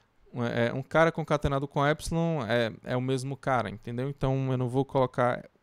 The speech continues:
é, o epsilon aqui não, só coloquei mais a nível didático, tá? É,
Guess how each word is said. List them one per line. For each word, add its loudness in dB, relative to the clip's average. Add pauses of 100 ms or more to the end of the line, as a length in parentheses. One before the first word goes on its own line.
(200)
é, -4
o -2 (180)
epsilon -2
aqui -4
não, -2
só 0
coloquei -2
mais 2
a 2
nível -2
didático, -4
tá? 0 (720)
É, 4